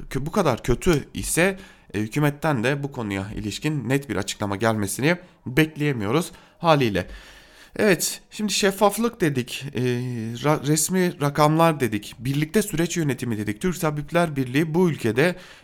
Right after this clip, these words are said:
e, sizin de bildiğiniz gibi çok önemli bir kurum ve çok önemli noktalarda görev almış bir kurum ve Türkiye'deki birçok hekimin,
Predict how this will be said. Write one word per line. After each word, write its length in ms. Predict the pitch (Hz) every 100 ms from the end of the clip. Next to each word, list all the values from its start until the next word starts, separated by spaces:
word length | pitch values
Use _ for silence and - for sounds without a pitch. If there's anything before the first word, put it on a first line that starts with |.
| -
e, 480 | 123 123 117 113 110
sizin 360 | - 156 160 170
de 120 | 131
bildiğiniz 460 | 127 113 110 104 101
gibi 580 | 117 180 185 156 - - - -
çok 220 | 185 151
önemli 360 | 139 135 147 135
bir 200 | 107 101
kurum 300 | 131 208 190
ve 160 | 180 180 - -
çok 340 | - 233 - -
önemli 580 | 151 151 160 175 139
noktalarda 560 | 117 117 - 113 110 180
görev 300 | 151 135 151
almış 360 | 127 98 98 -
bir 120 | 98
kurum 260 | - 208
ve 120 | 185 135
Türkiye'deki 640 | 208 202 196 139 107 104
birçok 440 | 202 196 120 107
hekimin, 480 | 127 113 143 160 143